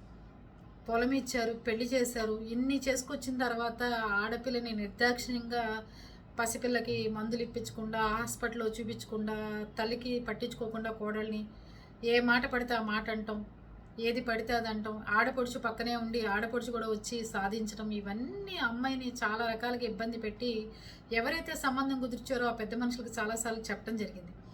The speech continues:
"బాబు, పరిస్థితి ఇలా ఉంది, మరి ఏం చేద్దాం, ఏంటి?" అని.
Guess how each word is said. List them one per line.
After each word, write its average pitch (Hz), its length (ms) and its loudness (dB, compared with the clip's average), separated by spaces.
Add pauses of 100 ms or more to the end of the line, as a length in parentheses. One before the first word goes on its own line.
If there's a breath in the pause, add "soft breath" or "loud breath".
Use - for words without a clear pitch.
(360 loud breath)
"బాబు, 220 200 0
పరిస్థితి 247 460 0
ఇలా 226 140 2
ఉంది, 214 260 -2
మరి 208 340 -2
ఏం 240 180 0
చేద్దాం, 226 280 -2
ఏంటి?" 208 300 -2
అని. - 120 -10